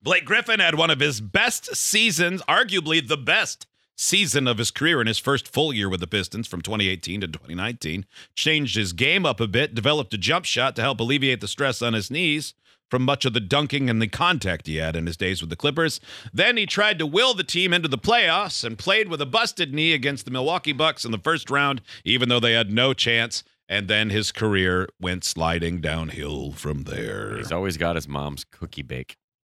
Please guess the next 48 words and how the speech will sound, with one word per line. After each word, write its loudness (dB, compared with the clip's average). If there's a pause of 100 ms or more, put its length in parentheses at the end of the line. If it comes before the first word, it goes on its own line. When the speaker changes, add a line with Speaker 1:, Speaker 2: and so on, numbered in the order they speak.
(360)
Speaker 1:
That -2
is -6
a -8
different -2
person, -4
Hot -6
Wings, -10
that 2
Speaker 2:
It -6
Speaker 1:
you're -2
Speaker 2:
is. 2
Speaker 1:
thinking 0
of. 0
That 0
is -2
Chris -6
Humphries, 0
Speaker 2:
It 2 (180)
Speaker 1:
another 4
Speaker 2:
is. 4 (180)
Speaker 1:
ex 0
of 4
the 4
Kar-, 4
Speaker 2:
<laughs> 2
Speaker 1:
Kardashian 2
family. 2 (260)
He 2
Speaker 2:
Yeah. 6
Speaker 1:
never 4
developed 2
a 2
jump 2
shot 2
and 0
has 0
been 2
out 4
of -4
the -2
league 0
much 0
longer. -4
Speaker 2:
I 0
get -6
confused. 0
They've -6
dated 0